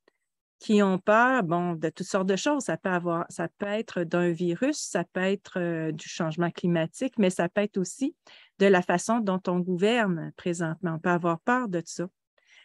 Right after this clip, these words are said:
Alors, tout, toutes les informations qui circulent sur les médias traditionnels et les médias sociaux, sociaux peuvent générer cette peur-là.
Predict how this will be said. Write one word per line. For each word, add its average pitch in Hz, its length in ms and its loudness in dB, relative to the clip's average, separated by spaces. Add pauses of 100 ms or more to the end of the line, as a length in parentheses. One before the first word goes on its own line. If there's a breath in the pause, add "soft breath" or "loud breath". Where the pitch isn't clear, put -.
Alors, 185 320 4
tout, - 140 -10 (120)
toutes 285 160 -2
les 220 200 4
informations 208 640 2
qui - 140 -16
circulent 208 420 0
sur 196 160 -2
les 180 140 2
médias 180 360 2
traditionnels 180 680 0
et 185 80 4
les 175 120 0
médias 170 380 -2
sociaux, 202 420 -6 (440)
sociaux 226 440 -2 (240)
peuvent 254 280 6
générer 202 420 2
cette 190 320 -4
peur-là. 170 400 -4